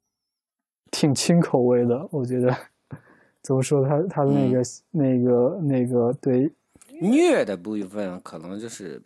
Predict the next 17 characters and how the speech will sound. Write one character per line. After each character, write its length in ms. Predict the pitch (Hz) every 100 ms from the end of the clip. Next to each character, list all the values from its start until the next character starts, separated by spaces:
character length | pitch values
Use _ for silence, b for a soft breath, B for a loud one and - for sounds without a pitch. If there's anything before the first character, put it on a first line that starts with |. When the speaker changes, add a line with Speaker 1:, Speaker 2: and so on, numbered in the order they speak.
| -
Speaker 2:
比， 140 | 80 -
比 100 | 98
较 120 | 131
少， 200 | - 87
而 160 | 73 110
且 120 | 135
比 100 | 101
较 120 | 131
写-， 400 | 151 - 85 - _ -
比 80 | 95
较 120 | 147
写 200 | 156 85
意 360 | 80 110 214 135
还 160 | 104
是 80 | 87
什 100 |
么？ 60 | 82